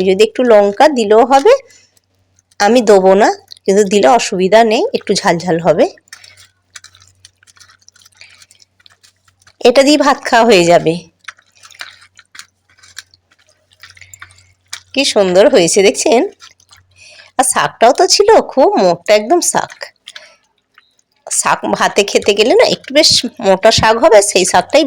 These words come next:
বেশি খেতে বেশ ভালো হয়। দেখুন মাখানোটাও কত সুন্দর ডাল ডাল হয়ে গেছে, ব্যাস একদম রেডি হয়ে গেল। তা ওটা পুরো রেডি হয়ে গেছে,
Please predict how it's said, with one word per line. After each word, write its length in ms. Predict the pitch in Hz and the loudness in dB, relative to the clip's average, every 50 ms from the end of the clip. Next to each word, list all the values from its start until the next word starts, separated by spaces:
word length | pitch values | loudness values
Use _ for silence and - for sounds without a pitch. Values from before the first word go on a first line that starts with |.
| 226 175 | 0 -2
বেশি 260 | 160 156 - - 294 381 - - | -2 -2 -4 -4 -4 -6 -4 -2
খেতে 280 | - 202 190 - - 240 | -4 -4 -2 -2 -4 -2
বেশ 160 | 240 285 - - - | -2 -2 -2 -2 -6
ভালো 320 | 214 - 175 135 131 135 143 | -6 -4 -2 -2 0 0 0
হয়। 220 | 143 147 - - - _ _ _ _ - - - - _ _ _ _ _ - - _ _ - - | 0 -2 -4 -4 -8 _ _ _ _ -20 -20 -20 -20 _ _ _ _ _ -20 -20 _ _ -12 -6
দেখুন 360 | 190 175 156 - - - 101 101 151 _ _ _ _ - - - - - - _ - - - - - - _ _ - - - - - _ _ - - - - - _ _ - - - _ - | -4 -4 -4 -6 -8 -12 -12 -12 -14 _ _ _ _ -20 -20 -20 -20 -20 -20 _ -20 -20 -20 -20 -20 -20 _ _ -20 -18 -18 -20 -20 _ _ -20 -20 -20 -20 -20 _ _ -20 -20 -20 _ -4
মাখানোটাও 680 | 202 190 175 151 - 175 175 180 180 180 - - 220 240 233 | -2 -2 -2 -2 -4 -4 -4 -4 -4 -2 0 0 0 0 2
কত 140 | - 214 - - 226 233 - | 0 0 2 0 0 0 -2
সুন্দর 320 | - 240 247 254 262 330 285 220 - | -2 -2 0 2 2 2 2 2 0
ডাল 140 | 185 185 185 190 | 0 0 2 2
ডাল 140 | 208 214 226 240 240 | 2 2 2 2 2
হয়ে 160 | 262 233 233 | 2 2 4
গেছে, 320 | 247 254 262 262 - - 453 554 523 - - - - - _ _ _ _ _ _ _ _ _ _ _ | 2 2 0 0 2 2 2 2 0 -4 -12 -20 -20 -20 _ _ _ _ _ _ _ _ _ _ _
ব্যাস 200 | - 170 151 - - 185 170 | -2 -2 -2 0 0 0 0
একদম 240 | 165 175 165 202 226 254 247 226 | 0 0 -2 0 0 2 2 0
রেডি 220 | 180 170 180 214 | 0 0 -2 0
হয়ে 220 | 226 247 226 233 240 262 | 2 4 4 4 4 2
গেল। 120 | 277 311 392 539 - _ _ _ _ _ _ _ _ _ _ - _ _ _ _ _ _ _ - - _ _ _ _ _ - - - _ _ _ _ _ - - - _ _ _ _ _ _ _ _ _ _ _ _ _ _ _ - _ _ _ _ _ _ _ _ _ _ _ _ _ - _ _ _ _ _ _ _ _ _ _ _ _ | 2 2 0 -2 -2 _ _ _ _ _ _ _ _ _ _ -20 _ _ _ _ _ _ _ -20 -20 _ _ _ _ _ -18 -18 -18 _ _ _ _ _ -16 -16 -16 _ _ _ _ _ _ _ _ _ _ _ _ _ _ _ -20 _ _ _ _ _ _ _ _ _ _ _ _ _ -20 _ _ _ _ _ _ _ _ _ _ _ _
তা 40 | - - 240 | 0 0 2
ওটা 140 | 233 302 311 - | 2 0 0 0
পুরো 160 | 302 294 311 339 | 2 2 4 4
রেডি 280 | 302 294 269 277 302 320 320 | 4 4 2 2 2 2 4
হয়ে 140 | 359 339 311 | 4 4 4
গেছে, 280 | 320 311 311 - - | 2 2 0 2 0